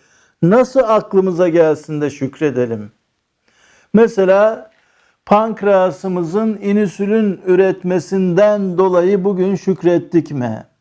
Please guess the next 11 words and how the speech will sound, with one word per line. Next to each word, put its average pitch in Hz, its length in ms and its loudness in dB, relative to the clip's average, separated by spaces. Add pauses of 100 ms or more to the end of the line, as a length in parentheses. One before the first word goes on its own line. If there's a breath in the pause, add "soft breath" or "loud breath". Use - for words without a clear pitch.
(840 soft breath)
Mesela 190 840 2 (500)
aynanın 220 600 0
karşısına 190 600 -2
geçip 175 520 -2
de 165 440 0 (720 soft breath)
efendim 214 680 0 (1000)
gül-, 196 600 0
gülebildiğim 202 960 0
için, 175 380 -4
gülme 202 420 2
kaslarımın 202 1200 -2